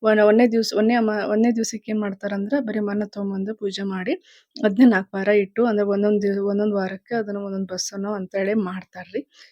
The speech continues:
ಇವಾಗ ಅದನ್ನೆಲ್ಲ ಮಾಡೋದಿಲ್ಲ. ಒಮ್ಮೆ ಬಸವನ್ನ ತೊಗೊಂಬಂದ್ಬಿಡ್ತಾರ್ರಿ. ಹಿಂಗೆ ಜೋಡಿ ಎತ್ತು ತೊಗೊಂಬಂದು ಅದನ್ನ ಪೂಜೆ ಮಾಡ್ಬಿಡ್ತಾರೆ. ಕೆಲವ್ರು ಇವತ್ತೊಂದು ದಿವ್ಸ ಮನೆ ತಮಾಸೆ ಇಷ್ಟ ಪೂಜೆ ಮಾಡ್ಬಿಟ್ಟು ಅದನ್ನ ತೆಗೆದಿಟ್ಬಿಡ್ತಾರೆ.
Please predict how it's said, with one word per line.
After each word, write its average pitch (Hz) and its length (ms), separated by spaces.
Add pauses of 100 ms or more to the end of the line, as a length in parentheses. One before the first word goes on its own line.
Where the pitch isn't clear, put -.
(160)
ಇವಾಗ 226 400
ಅದನ್ನೆಲ್ಲ 214 360
ಮಾಡೋದಿಲ್ಲ. 202 580
ಒಮ್ಮೆ 240 420 (220)
ಬಸವನ್ನ 202 420
ತೊಗೊಂಬಂದ್ಬಿಡ್ತಾರ್ರಿ. 185 880
ಹಿಂಗೆ 196 300
ಜೋಡಿ 196 300
ಎತ್ತು 190 240
ತೊಗೊಂಬಂದು 208 580 (360)
ಅದನ್ನ 214 220 (140)
ಪೂಜೆ 196 200
ಮಾಡ್ಬಿಡ್ತಾರೆ. 180 800 (260)
ಕೆಲವ್ರು 226 280
ಇವತ್ತೊಂದು 208 500
ದಿವ್ಸ 240 220 (160)
ಮನೆ 208 200
ತಮಾಸೆ 220 380
ಇಷ್ಟ 220 240
ಪೂಜೆ 220 340
ಮಾಡ್ಬಿಟ್ಟು 202 480
ಅದನ್ನ 202 200 (160)
ತೆಗೆದಿಟ್ಬಿಡ್ತಾರೆ. 196 760